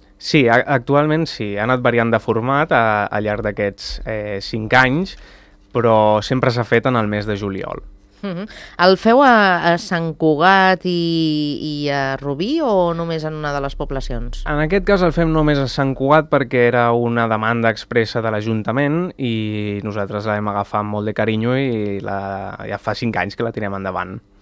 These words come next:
Speaker 2: Doncs, eh, sí que m'agradaria que ens expliquessis, eh, què és aquest casal de,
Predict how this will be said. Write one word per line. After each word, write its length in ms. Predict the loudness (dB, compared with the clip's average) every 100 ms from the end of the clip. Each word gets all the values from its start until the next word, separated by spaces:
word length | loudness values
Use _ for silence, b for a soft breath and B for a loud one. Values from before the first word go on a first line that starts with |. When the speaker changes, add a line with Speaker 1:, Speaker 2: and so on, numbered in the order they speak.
| B B B B B B B -4
Speaker 2:
Doncs, 400 | 4 4 4 4
eh, 480 | 6 6 4 2 2
sí 140 | 0
que 100 | 2
m'agradaria 440 | 4 4 4 2 2
que 80 |
ens 80 | -2
expliquessis, 720 | -4 -2 -2 -2 -2 -4 -6 -8
eh, 160 | -8 -4
què 300 | 0 2 2
és 100 | -2 -4
aquest 240 | -6 -6
casal 460 | -4 -2 0 2 2
de, 140 | 2